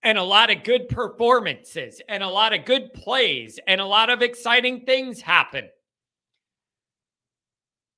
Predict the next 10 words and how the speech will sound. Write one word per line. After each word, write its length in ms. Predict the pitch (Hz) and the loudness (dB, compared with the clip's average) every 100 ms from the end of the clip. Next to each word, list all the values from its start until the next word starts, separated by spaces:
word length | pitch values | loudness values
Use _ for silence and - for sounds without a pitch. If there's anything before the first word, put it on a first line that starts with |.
| _ _ _ _ _ _ _ _ _ _ _ _ _ | _ _ _ _ _ _ _ _ _ _ _ _ _
And 160 | 208 180 | -2 -2
it 100 | - | -4
still 320 | - 226 226 | -2 -2 -2
feels 320 | 220 202 180 | -2 -2 -2
empty. 400 | 165 117 - _ _ - _ _ _ _ _ _ _ _ _ _ _ _ _ _ _ _ _ _ _ _ _ _ _ _ _ _ _ | -6 -6 -16 _ _ -20 _ _ _ _ _ _ _ _ _ _ _ _ _ _ _ _ _ _ _ _ _ _ _ _ _ _ _
And 100 | 156 | -4
it 160 | 165 170 | -4 -6
still 320 | - 208 233 | -4 -4 -4
feels 320 | 226 226 220 | -4 -4 -2
empty. 460 | 196 196 196 120 - | -4 -4 -6 -18 -20